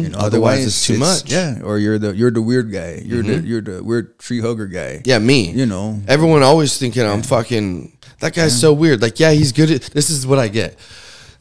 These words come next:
Speaker 2: I respect, like, you as a human being, and I respect your jujitsu
Speaker 1: Mm-hmm.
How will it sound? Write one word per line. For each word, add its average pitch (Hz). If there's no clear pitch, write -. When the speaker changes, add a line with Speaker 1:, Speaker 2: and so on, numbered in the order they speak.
Speaker 2:
I 123
respect, -
like, 117
you 101
as 113
a 98
human 110
being, 131
and 113
I 98
respect 131
your 117
jujitsu 101
Speaker 1:
Mm-hmm. 107